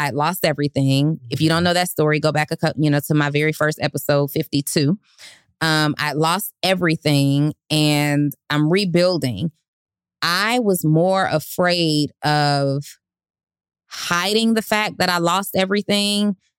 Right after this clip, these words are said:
and somebody be able to tell everybody that I lost everything. So I beat everybody to the punch.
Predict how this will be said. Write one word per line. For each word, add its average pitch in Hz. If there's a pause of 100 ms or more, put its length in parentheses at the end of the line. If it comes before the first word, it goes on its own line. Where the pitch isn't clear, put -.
(280)
and 151
somebody 180
be 175
able 170
to 151 (1400)
tell 190
everybody 185
that 175
I 170
lost 180
everything. 185
So 175
I 165
beat 180
everybody 165
to 170
the 139
punch. 180